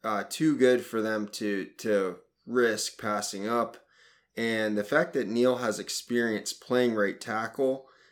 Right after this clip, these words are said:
and Andrew Thomas is emerging, so you, you've got a situation where you can kick Neal inside to left guard where he's played, or you can put him at right tackle where he's played.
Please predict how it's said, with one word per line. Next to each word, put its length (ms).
and 340
Andrew 360
Thomas 500
is 340
emerging, 600
so 160
you, 200
you've 240
got 220
a 60
situation 540
where 100
you 160
can 200
kick 320
Neal 280
inside 460
to 80
left 300
guard 380
where 140
he's 220
played, 360
or 120
you 60
can 100
put 160
him 80
at 120
right 220
tackle 440
where 160
he's 180
played. 340